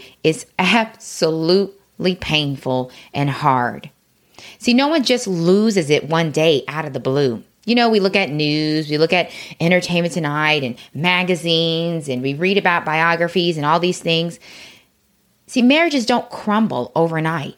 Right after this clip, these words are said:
A person doesn't just go on a bad path all of a sudden. It's a culmination of little things,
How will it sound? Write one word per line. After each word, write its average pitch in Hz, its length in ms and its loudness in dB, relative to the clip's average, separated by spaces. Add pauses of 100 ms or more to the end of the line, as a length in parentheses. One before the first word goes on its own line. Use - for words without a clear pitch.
(560)
A 180 80 -4
person 294 460 0
doesn't 226 340 0
just - 340 0
go 185 260 4
on 170 160 0
a 151 60 0
bad 170 520 0
path 170 500 -4
all 160 240 0
of 160 100 -4
a 165 60 -4
sudden. 135 560 -6 (640)
It's 233 160 0
a 247 60 6
culmination 247 840 2
of 185 100 2
little 247 480 2
things, 160 640 -6